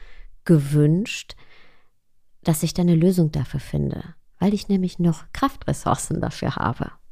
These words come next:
Nummer vier ist Erwartungen. Uh, Erwartungen hingeben.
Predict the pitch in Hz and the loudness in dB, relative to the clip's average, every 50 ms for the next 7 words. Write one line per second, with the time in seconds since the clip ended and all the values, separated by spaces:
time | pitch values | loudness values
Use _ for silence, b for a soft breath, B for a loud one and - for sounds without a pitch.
0 | - - - - - - - - - - _ _ _ _ _ _ _ - - - | -20 -20 -20 -20 -20 -20 -20 -20 -20 -20 _ _ _ _ _ _ _ -20 -20 -20
1 | - - - - _ - - - 175 175 202 233 269 247 226 - - 226 220 185 | -20 -20 -20 -20 _ -20 -2 4 6 8 8 8 6 4 2 0 0 2 4 4
2 | 156 156 180 208 226 b b b b b b b b b b b - - 180 170 | 4 4 2 0 -2 b b b b b b b b b b b 0 4 6 8
3 | 165 170 170 165 156 156 - - - - - - 151 143 139 147 143 156 156 175 | 10 10 8 8 6 4 -2 -8 -16 -14 -4 0 0 2 2 4 6 6 6 6
4 | 196 214 214 208 - - 156 143 131 127 117 - - 131 127 - - - 180 214 | 6 4 2 0 -2 -2 -2 -2 0 -2 -2 -4 -6 -10 -10 -12 -10 -6 -4 -2
5 | 240 254 247 240 233 196 165 139 131 - - - 151 165 156 143 135 131 147 156 | 0 2 2 2 4 2 2 2 0 0 0 2 2 2 2 2 0 2 4 4
6 | 160 170 185 226 220 - 226 208 202 196 185 185 190 190 190 190 - - - _ | 6 6 4 2 2 2 2 4 4 4 4 4 4 2 2 -2 -4 -12 -20 _
7 | - - - - _ - - - 214 180 165 165 156 139 - 127 123 123 127 127 | -20 -20 -20 -20 _ -2 4 8 8 10 10 8 6 4 2 0 0 0 0 -2
8 | - - - - | -2 -6 -8 -8